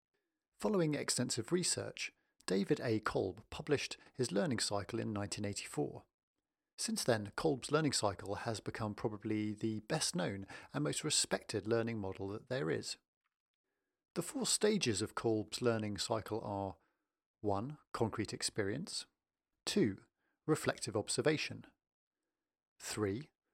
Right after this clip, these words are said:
abstract conceptualization, four, active experimentation.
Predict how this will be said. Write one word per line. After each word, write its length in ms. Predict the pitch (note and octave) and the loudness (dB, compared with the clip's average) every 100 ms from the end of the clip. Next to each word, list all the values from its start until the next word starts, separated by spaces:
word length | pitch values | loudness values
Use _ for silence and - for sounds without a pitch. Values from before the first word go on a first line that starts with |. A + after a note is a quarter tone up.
| _ _ | _ _
abstract 480 | B2 - - G2+ - | -2 0 2 0 0
conceptualization, 1200 | - G#2+ - - - A2 F#2+ F#2+ A2+ A#2 E3+ F3 - _ _ _ _ _ _ _ _ | -6 -2 2 0 2 0 0 2 2 2 0 -6 -10 _ _ _ _ _ _ _ _
four, 520 | - - E3+ G#2 B2+ - _ _ - | -10 6 6 6 0 -6 _ _ -2
active 420 | B2 - - A2+ | -2 2 2 2
experimentation. 1040 | - - - A2 G#2 G2+ - A#2+ - G#2 | 0 -4 2 4 4 -2 0 0 0 -4